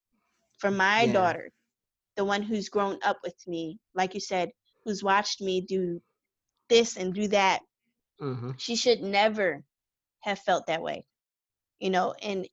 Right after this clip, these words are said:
Speaker 1: and I could not help but think that maybe if I educated her more about it, rather than her just picking up, you know,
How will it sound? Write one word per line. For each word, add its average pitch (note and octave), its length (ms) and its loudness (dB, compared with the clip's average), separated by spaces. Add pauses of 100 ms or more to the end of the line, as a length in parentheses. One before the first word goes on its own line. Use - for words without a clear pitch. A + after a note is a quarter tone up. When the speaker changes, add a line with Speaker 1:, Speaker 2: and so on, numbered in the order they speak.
Speaker 1:
and G3 120 -2
I F#3+ 100 2
could G#3 280 -4
not G3 260 0
help G#3 300 0
but F#3 260 -6
think G3 260 -4 (380)
that F#3+ 120 -2
maybe G#3+ 320 2
if G#3 140 -2
I G3 260 2
educated F#3 540 -4 (120)
her F#3+ 160 -2
more F3 400 -4 (160)
about E3+ 340 0
it, E3 200 -2
rather F#3 300 0
than F3 260 -6
her F#3 140 0
just - 380 -14
picking G3 340 -4
up, F#3 180 2 (760)
you G3 120 -4
know, E3+ 300 -2